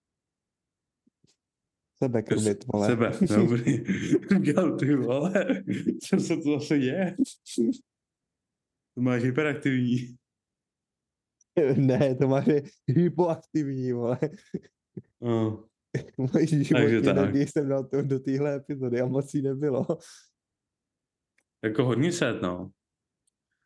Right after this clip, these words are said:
Speaker 2: A tak. Hm, it is what it is.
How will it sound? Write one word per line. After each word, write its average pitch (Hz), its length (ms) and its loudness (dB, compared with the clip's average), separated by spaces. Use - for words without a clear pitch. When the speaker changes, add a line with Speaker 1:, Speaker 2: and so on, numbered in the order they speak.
Speaker 2:
A 123 160 -2
tak. 120 260 -4
Hm, 143 500 2
it 107 80 -4
is 107 120 0
what 104 120 2
it 101 100 0
is. 101 240 -4